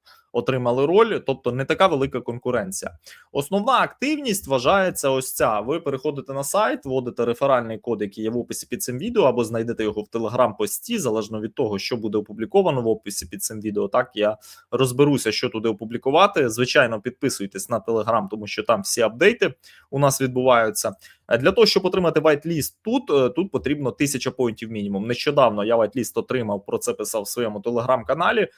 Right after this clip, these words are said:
е, отримав тисячу поінтів. Тут кожного дня ви можете спінити ось цю, е, рулетку, так, але,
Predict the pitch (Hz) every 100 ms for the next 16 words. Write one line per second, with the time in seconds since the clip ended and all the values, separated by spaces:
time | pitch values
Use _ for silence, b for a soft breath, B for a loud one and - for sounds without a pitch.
0 | b b - 110 107 139 156 139 117 135
1 | 120 143 202 233 202 127 151 - 147 135
2 | 123 120 127 175 156 117 123 117 110 -
3 | - 185 190 156 107 - 107 - 139 143
4 | B B B - 107 104 104 - 127 135
5 | 185 196 127 110 127 147 - 107 113 139
6 | 139 123